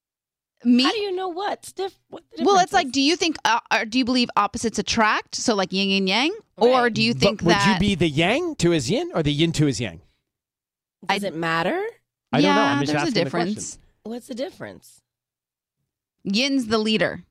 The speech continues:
Speaker 3: Yin's the leader.
Speaker 1: Yeah.
Speaker 3: All right. Well, I, I, you have a story here, and then we'll get to our points of view.
Speaker 1: Yes. So we should have seen this coming when Taylor Swift switched out. So she was performing Invisible String on her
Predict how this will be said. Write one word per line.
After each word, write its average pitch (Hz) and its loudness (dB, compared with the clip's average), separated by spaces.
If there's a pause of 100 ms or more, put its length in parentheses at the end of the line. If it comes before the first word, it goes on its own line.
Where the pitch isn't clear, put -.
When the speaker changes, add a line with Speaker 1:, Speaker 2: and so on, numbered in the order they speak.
(240)
Speaker 3:
Yin's 156 -6
the 135 -4
leader. - -10
Speaker 1:
Yeah. 185 -2 (760)
Speaker 3:
All 196 -8
right. 139 -12 (340)
Well, 170 -10
I, 208 -8
I, 170 -12
you 196 -8
have 220 -4
a 170 -6
story 175 -6
here, 117 -2
and 131 -2
then 131 -4
we'll 147 0
get 151 -2
to 147 -2
our 127 0
points 131 -6
of 101 -8
view. 104 -4 (100)
Speaker 1:
Yes. 196 -4
So 247 2
we 254 0
should 359 0
have 440 0
seen 311 0
this 311 0
coming 220 -2
when 214 0 (120)
Taylor 226 2
Swift 214 -2
switched - 0
out. 190 0
So - -4
she 240 2
was 262 0 (140)
performing 214 0
Invisible 175 0
String 170 0
on 196 0
her 202 0